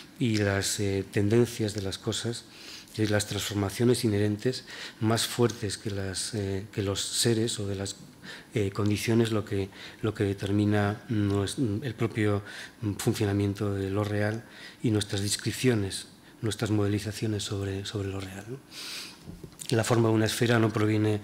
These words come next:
de un supuesto centro alrededor del cual se generan, sino más bien de la, de la resolución física a un problema que tiene que ver con cómo, eh, contener la máxima cantidad de volumen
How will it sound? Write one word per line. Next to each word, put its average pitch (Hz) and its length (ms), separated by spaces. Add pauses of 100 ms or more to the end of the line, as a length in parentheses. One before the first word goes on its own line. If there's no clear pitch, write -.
(320)
de 113 80
un 110 80
supuesto 110 420
centro 110 440
alrededor 107 360
del 101 160
cual 104 220
se 110 120
generan, 104 520 (320)
sino 107 240
más 107 180
bien 113 280 (260)
de 107 180
la, 104 180
de 110 200
la 101 260 (340)
resolución 110 640
física 123 600 (300)
a 113 80
un 113 120
problema 110 460
que 107 80
tiene 107 260
que 110 80
ver 107 160
con 104 200
cómo, 110 420 (260)
eh, 104 240
contener 107 560
la 101 160
máxima 104 440
cantidad 104 360
de 107 80
volumen 113 480